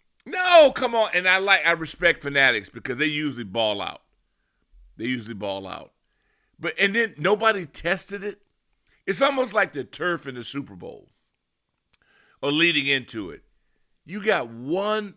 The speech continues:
big game a year. Can't get it right. One event.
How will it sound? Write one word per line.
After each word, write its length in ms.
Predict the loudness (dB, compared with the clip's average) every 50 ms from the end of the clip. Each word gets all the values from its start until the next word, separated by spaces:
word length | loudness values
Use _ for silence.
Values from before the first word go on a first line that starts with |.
| _ -6
big 380 | -4 -2 0 0 -2 -4 -8
game 460 | -10 -8 -6 -6 -6 -6 -8 -10 -12 -16 _ -12
a 220 | -10 -8 -8 -8
year. 960 | -8 -10 -12 -14 -16 -12 -10 -8 -6 -6 -6 -6 -8 -8 -12 -16 -18 -20 -20 _ _ _ _ _ _ _ _ _ _ _ _ _ _ _ _ _ _ _ _ _ _ _ _ _ _ _ _ _ _ _ _ _ _ _ -10
Can't 220 | -8 -8 -8 -6
get 120 | -8 -8 -8
it 60 | -10
right. 320 | -12 -14 -16 -18 -18 -20 _ _ _ _ _ _ _ _ _ _ _ _ _ _ _ _ _ _ _ _ _ _ _ _ _ _ _ _ _ _ _ _
One 360 | -18 -10 -6 -4 -2 -2 -2
event. 480 | -2 -6 -6 -6 -6 -6 -6 -8 -10